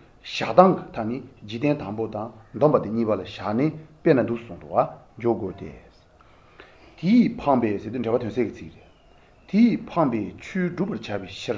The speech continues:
연된 토바 용수 송이 던지 뭔가 펴바 샤비 셔 담바다 당하데. 디 팜베 추 두버 차비 셔 랍두. 아,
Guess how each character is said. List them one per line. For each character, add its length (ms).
연 220
된 160
토 160
바 80
용 240
수 160
송 160
이 240
던 160
지 80
뭔 160
가 80
펴 160
바 80
샤 160
비 80
셔 160
담 160
바 80
다 80
당 160
하 160
데. 160
디 340
팜 220
베 240
추 240
두 80
버 80
차 160
비 160
셔 160
랍 160
두. 240
아, 340